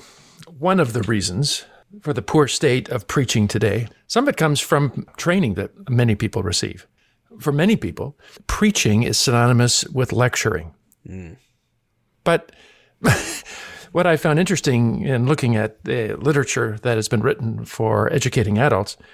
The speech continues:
Speaker 1: is that, according to one author, as many as seventy to eighty percent of respondents say they would prefer to learn by any other method than classroom lectures.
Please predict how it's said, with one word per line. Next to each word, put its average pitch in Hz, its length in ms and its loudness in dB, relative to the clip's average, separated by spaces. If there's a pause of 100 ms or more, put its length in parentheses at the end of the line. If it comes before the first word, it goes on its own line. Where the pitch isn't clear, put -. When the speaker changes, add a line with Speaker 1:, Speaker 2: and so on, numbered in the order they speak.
(600)
Speaker 1:
is 139 220 0
that, 127 180 4
according 151 400 2
to 135 120 0
one 139 220 2
author, 127 380 2 (380)
as 135 200 2
many 165 340 4
as 135 140 2
seventy 175 460 2
to 151 180 0
eighty 160 220 2
percent 151 420 2
of 127 120 0
respondents 123 760 0 (380)
say 151 260 2
they 143 160 0
would 139 180 0
prefer 165 360 2
to 165 100 -2
learn 151 260 2
by 139 280 4 (340)
any 196 480 2
other 127 640 2
method 139 500 0 (380)
than 131 180 2
classroom 120 480 0
lectures. 104 500 -6